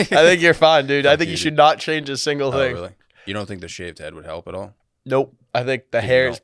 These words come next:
Speaker 2: don't, you don't like
Speaker 1: perfect.
Speaker 2: my fucking flow, dude?
Speaker 1: <laughs> Is it, is it flow?
Speaker 2: Yeah, no, I just need a haircut.
Speaker 1: It's like a fucking cyclone, dude.
Speaker 2: Damn, dude, I thought you would respect it, dude.
Speaker 1: I mean, I lo-, I love it.
Speaker 2: Yeah.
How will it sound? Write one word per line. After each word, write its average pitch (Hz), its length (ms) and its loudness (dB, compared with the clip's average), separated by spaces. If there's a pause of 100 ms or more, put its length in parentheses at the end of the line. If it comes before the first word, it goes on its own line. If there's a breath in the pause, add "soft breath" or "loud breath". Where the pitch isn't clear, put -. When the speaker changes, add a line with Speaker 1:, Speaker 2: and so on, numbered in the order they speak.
(120)
Speaker 2:
don't, - 120 -18
you 87 40 -14
don't 120 120 -4
like - 80 -8
Speaker 1:
perfect. 82 140 -12
Speaker 2:
my 82 100 -14
fucking - 280 -20
flow, 78 300 -16
dude? 107 180 -16 (340)
Speaker 1:
<laughs> - 260 -4
Is 170 200 0
it, 160 100 -2 (220)
is 160 180 -2
it 180 160 -2
flow? 143 460 2 (260 soft breath)
Speaker 2:
Yeah, - 180 -20
no, 139 100 -20
I 123 80 -20
just - 120 -20
need - 100 -20
a - 20 -20
haircut. 147 200 -20
Speaker 1:
It's 135 80 -4
like 135 120 -2
a 113 40 -10
fucking - 380 -4
cyclone, 107 640 -4
dude. - 260 -12 (440)
Speaker 2:
Damn, - 160 -20
dude, - 100 -20
I 73 60 -20
thought 78 180 -16
you 78 60 -18
would 73 100 -20
respect 82 400 -16
it, 85 100 -18
dude. 92 160 -14
Speaker 1:
I 131 80 0
mean, 123 140 -4
I 123 140 2
lo-, 131 260 2
I 135 140 4
love 120 300 0
it. - 140 -16 (120)
Speaker 2:
Yeah. 87 200 -12